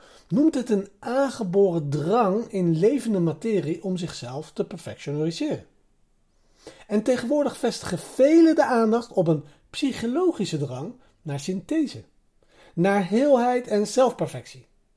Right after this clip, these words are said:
Samentrekking, uitbreiding. Entropie, syntropie. Welke kant ga jij op? Laten we vandaag bewegen in de richting van onze wording.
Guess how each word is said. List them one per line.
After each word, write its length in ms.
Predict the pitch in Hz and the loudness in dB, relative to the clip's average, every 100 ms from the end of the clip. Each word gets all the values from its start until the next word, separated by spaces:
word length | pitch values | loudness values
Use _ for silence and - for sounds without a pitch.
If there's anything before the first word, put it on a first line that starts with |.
| _ _ _ _ _ _ _ _ | _ _ _ _ _ _ _ _
Samentrekking, 960 | - - 151 185 233 233 247 247 311 359 - _ _ _ | -18 -8 -2 -2 -2 0 -2 0 0 -2 -6 _ _ _
uitbreiding. 680 | 156 156 123 113 110 117 107 _ _ _ _ - _ | 0 0 0 -10 -12 -14 -18 _ _ _ _ -20 _
Entropie, 1000 | 196 240 254 220 233 240 254 240 233 _ _ _ | 2 2 2 0 0 -2 -2 -4 -4 _ _ _
syntropie. 720 | - 190 147 123 117 - 107 _ _ _ _ _ _ _ _ | -4 -2 -2 -4 -12 -12 -20 _ _ _ _ _ _ _ _
Welke 420 | 135 185 302 262 | 4 6 6 4
kant 300 | - 208 202 | 2 2 2
ga 160 | - 196 | -6 -4
jij 320 | 196 214 170 | 0 0 0
op? 280 | 123 - - _ _ _ _ _ _ _ _ _ _ | -4 -10 -18 _ _ _ _ _ _ _ _ _ _
Laten 460 | 143 165 247 285 294 | -2 2 2 2 0
we 80 | 277 | 0
vandaag 420 | 285 254 262 233 | 0 0 -2 0
bewegen 600 | 202 185 170 147 139 - _ - | 4 4 4 2 -6 -10 _ -6
in 140 | 156 | -4
de 80 | 143 | -2
richting 440 | 147 175 220 269 - _ | -2 -4 -6 -8 -12 _
van 220 | - 208 | -8 -4
onze 320 | 208 202 208 143 | -2 -2 -4 0
wording. 420 | 160 156 113 | 4 4 2